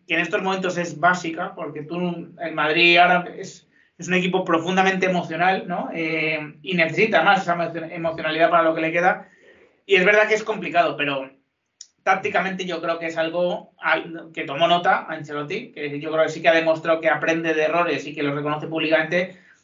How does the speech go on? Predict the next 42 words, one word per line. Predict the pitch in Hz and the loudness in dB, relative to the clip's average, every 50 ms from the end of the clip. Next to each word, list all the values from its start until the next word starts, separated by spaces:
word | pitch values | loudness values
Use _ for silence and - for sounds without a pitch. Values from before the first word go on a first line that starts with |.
| _ _ - | _ _ 0
Y, | 196 196 | 4 4
hombre, | 180 190 185 156 127 123 - - - _ _ - | 6 6 6 4 2 0 -4 -10 -16 _ _ -4
evidentemente | 185 170 160 156 170 185 185 190 190 190 196 196 196 196 | -2 0 2 2 2 2 2 2 2 2 0 0 0 0
lo | 185 170 | 0 0
que | - 160 | 0 0
más | 165 185 208 165 | 2 2 2 2
va | 175 | 2
a | 175 | 0
ayudar | 170 165 165 170 175 185 180 - - - _ _ _ | 0 0 0 2 2 2 0 -2 -6 -12 _ _ _
de | _ 185 180 175 | _ -10 -8 -4
cara | 170 170 170 | 0 2 2
a | 170 | 2
la | 170 165 | 2 2
vuelta | 165 170 170 165 180 | 0 -2 -2 -2 -2
es | 180 180 | -4 -4
que, | 180 185 175 156 151 143 143 127 120 120 - _ _ | -4 -6 -6 -4 -4 -6 -6 -8 -10 -12 -16 _ _
es | - - 170 - | -12 -12 -12 -10
que | - 160 151 143 143 143 143 139 139 | -6 -4 -2 -2 0 0 -2 -2 -2
Casemiro | 147 151 147 147 143 147 151 156 | -4 -6 -6 -4 -4 -2 -2 -2
esté | 160 156 170 | -2 -2 -2
disponible, | 165 156 147 147 147 156 165 160 - 110 - | -2 -2 -2 -4 -6 -6 -4 -4 -6 -6 -6
¿no? | 156 165 175 170 156 | -6 -6 -6 -8 -10
O | 147 | -10
sea, | 147 151 151 143 127 127 127 123 117 120 - _ _ _ | -6 -4 -2 -2 0 0 0 0 -2 -4 -8 _ _ _
si | _ - 160 | _ -6 -2
Casemiro | 160 151 131 165 160 175 185 | -2 0 0 0 0 2 2
está | 190 180 190 | 2 2 2
disponible, | 190 185 - 175 180 185 190 190 196 202 202 196 | 0 0 0 0 0 0 2 2 2 0 0 -2
Kroos | - 175 185 180 170 | -2 0 0 2 2
no | 170 165 | 2 4
va | 160 | 4
a | 160 | 4
ser | 160 156 143 | 2 0 -4
pivote. | 151 143 139 131 131 139 139 | -4 -4 -4 -4 -6 -10 -12
Eso | 139 143 156 | -10 -8 -6
ya | 151 151 147 156 | -2 -2 0 0
lo, | 151 143 143 135 127 - - 147 | 0 0 0 0 -2 -2 -4 -4
lo | 151 147 | -4 -4
sabemos | 147 147 147 147 147 151 151 147 | -2 0 0 0 0 -2 -2 -2
con | 151 151 | -4 -4
total | 147 151 156 151 147 | -2 -2 -2 -2 -2
seguridad. | 147 143 135 131 135 139 | -2 -6 -6 -8 -10 -12